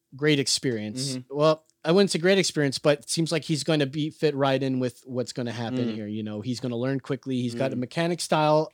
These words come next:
Speaker 1: brain that's gonna help tremendously.
Speaker 2: Yeah.
Speaker 1: And then we have someone else, a woman that has been a manager of a coffee shop,
Speaker 2: Mm-hmm.
Speaker 1: um,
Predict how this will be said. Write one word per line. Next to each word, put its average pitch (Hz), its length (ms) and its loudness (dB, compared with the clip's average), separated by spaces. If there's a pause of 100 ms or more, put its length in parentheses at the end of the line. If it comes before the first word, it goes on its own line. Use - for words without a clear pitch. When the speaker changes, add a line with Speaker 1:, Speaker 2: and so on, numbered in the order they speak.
Speaker 1:
brain 156 580 0 (400)
that's 135 160 0
gonna 143 220 2
help 135 300 2 (440)
tremendously. 165 960 4
Speaker 2:
Yeah. 151 240 4 (640)
Speaker 1:
And 135 140 0
then 139 120 2
we 147 140 4
have 143 240 2
someone 147 220 2
else, 131 440 -2 (480)
a 131 140 0
woman 151 640 0 (400)
that 127 300 -2
has 123 220 -4
been 127 180 -2
a 120 40 0
manager 131 560 0
of 123 100 0
a 127 60 -6
coffee 117 360 -10
shop, 117 360 -6
Speaker 2:
Mm-hmm. 120 200 -10 (400)
Speaker 1:
um, 113 260 -4